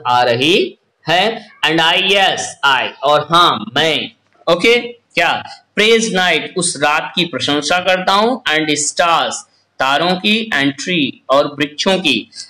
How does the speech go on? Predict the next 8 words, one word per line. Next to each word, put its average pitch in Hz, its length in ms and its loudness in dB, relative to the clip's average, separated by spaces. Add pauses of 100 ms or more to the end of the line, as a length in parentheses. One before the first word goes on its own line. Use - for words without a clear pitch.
अर्थात 180 380 2
there 180 140 4
are 185 320 0
so 247 200 8
many 214 360 0
trees, 180 300 0 (560)
हाँ, 202 420 0 (2000)
मैं 233 540 -2